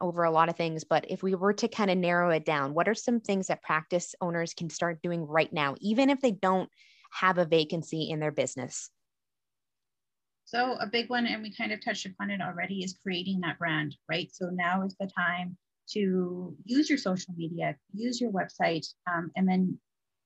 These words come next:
Speaker 2: target it. So when potential candidates look you up, they see what you're all about. They get that vision. They get, "I wanna be part of that," right? So get them excited. Um,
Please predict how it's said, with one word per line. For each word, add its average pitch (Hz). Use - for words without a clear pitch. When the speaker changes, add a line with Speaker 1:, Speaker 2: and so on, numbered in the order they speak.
Speaker 2:
target 240
it. 208
So 220
when 208
potential 214
candidates 208
look 190
you 185
up, 202
they 196
see 202
what 196
you're 185
all 170
about. 160
They 170
get 208
that 190
vision. 170
They 160
get, 202
"I 247
wanna 254
be 247
part 202
of 214
that," 175
right? 202
So 185
get 196
them 208
excited. 196
Um, 185